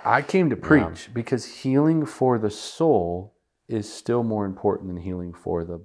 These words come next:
Speaker 1: body. That's
Speaker 2: Yeah.
Speaker 1: uncomfortable. That's, some
Speaker 2: But
Speaker 1: people
Speaker 2: what
Speaker 1: say,
Speaker 2: Christ
Speaker 1: unloving.
Speaker 2: teaches.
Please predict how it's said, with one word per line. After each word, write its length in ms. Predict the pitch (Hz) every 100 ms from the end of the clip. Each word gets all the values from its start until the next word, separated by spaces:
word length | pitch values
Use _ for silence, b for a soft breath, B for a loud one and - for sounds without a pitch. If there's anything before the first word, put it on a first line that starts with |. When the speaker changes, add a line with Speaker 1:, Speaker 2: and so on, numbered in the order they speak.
| _ _
Speaker 1:
body. 420 | 82 80 - _ _ _ _ _ _ _ -
That's 160 | 90 -
Speaker 2:
Yeah. 60 |
Speaker 1:
uncomfortable. 680 | - - 85 - 107 139 156 _ _ _ _ _ _ _ -
That's, 380 | 87 - - - _ _ _ _ _ _ _
some 220 | - 87 87
Speaker 2:
But 60 | 87
Speaker 1:
people 40 |
Speaker 2:
what 160 | 90 90
Speaker 1:
say, 140 | 90 87
Speaker 2:
Christ 140 | 85
Speaker 1:
unloving. 340 | 82 85 110
Speaker 2:
teaches. 180 | 147 -